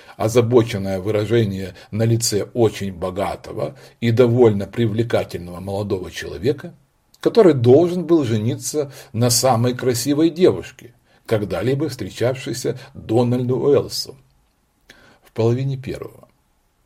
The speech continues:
ответил Питер. «Вы придёте, не правда ли? Приём состоится в Рипе, а после этого мы уедем в Лонгфорд-Манор». Наступило молчание,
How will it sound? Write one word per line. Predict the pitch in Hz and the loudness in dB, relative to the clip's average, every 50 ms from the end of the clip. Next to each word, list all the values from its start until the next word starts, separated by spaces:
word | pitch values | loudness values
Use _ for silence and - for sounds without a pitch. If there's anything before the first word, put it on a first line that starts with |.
| _ _ _ _ _ _ | _ _ _ _ _ _
ответил | - 82 82 - 82 82 - - - | -20 -20 -18 -18 -18 -16 -14 -16 -16
Питер. | - 104 98 - - 113 - _ - - - _ _ _ _ _ - _ - | -14 -16 -16 -16 -18 -20 -20 _ -20 -20 -20 _ _ _ _ _ -20 _ -6
«Вы | - 113 127 127 | -2 -2 -2 0
придёте, | 131 - 113 110 104 139 196 202 202 - - - - | 0 0 0 0 4 4 4 4 2 -2 -12 -16 -8
не | - 107 135 139 | -4 -2 -2 -2
правда | 135 - 202 220 196 113 95 87 71 | 0 2 4 4 4 4 2 -4 -12
ли? | 69 - - _ _ _ _ _ _ _ _ _ _ _ | -14 -18 -20 _ _ _ _ _ _ _ _ _ _ _
Приём | - 117 117 107 110 123 143 165 | 2 2 2 4 4 4 2 2
состоится | 156 - 151 151 - - 147 143 147 160 - - - - 156 160 | 0 -4 -6 -6 -6 -4 -4 -4 -4 -6 -8 -8 -2 0 0 0
в | 165 | 0
Рипе, | 185 151 107 87 - - 71 67 - _ _ _ _ _ _ _ _ | -2 -4 -4 -6 -8 -12 -18 -18 -20 _ _ _ _ _ _ _ _
а | 104 95 | -10 -10
после | - - 117 117 107 - - 76 78 85 | -6 -2 -2 -2 -2 -2 -6 -10 -4 -2
этого | 127 165 180 175 170 160 160 165 170 165 _ _ _ _ - | 0 0 0 -2 -4 -6 -6 -6 -8 -10 _ _ _ _ -16
мы | - 92 101 98 - - - _ | -12 -10 -8 -8 -10 -12 -14 _
уедем | - 90 80 80 85 107 135 156 135 135 147 147 135 - - - _ _ _ | -16 -14 -14 -10 -4 -2 -2 -2 -2 -4 -6 -8 -10 -14 -18 -20 _ _ _
в | 104 | -10
Лонгфорд-Манор». | 95 101 107 101 92 92 - - - - - - - - 95 98 95 67 67 - - - _ _ _ _ _ _ _ _ _ _ _ _ _ _ _ _ _ _ _ _ _ _ _ _ _ _ _ _ _ _ _ | -6 -6 -6 -6 -8 -10 -12 -10 -10 -10 -10 -14 -18 -12 -8 -8 -8 -8 -10 -14 -20 -20 _ _ _ _ _ _ _ _ _ _ _ _ _ _ _ _ _ _ _ _ _ _ _ _ _ _ _ _ _ _ _
Наступило | - 101 117 117 - 156 143 - 190 185 185 | -4 -2 -2 -2 -2 -4 -2 0 0 0 0
молчание, | 180 175 175 170 139 - - 104 85 80 69 65 - - - - | -2 -4 -6 -6 -8 -8 -8 -8 -8 -10 -12 -16 -18 -20 -20 -20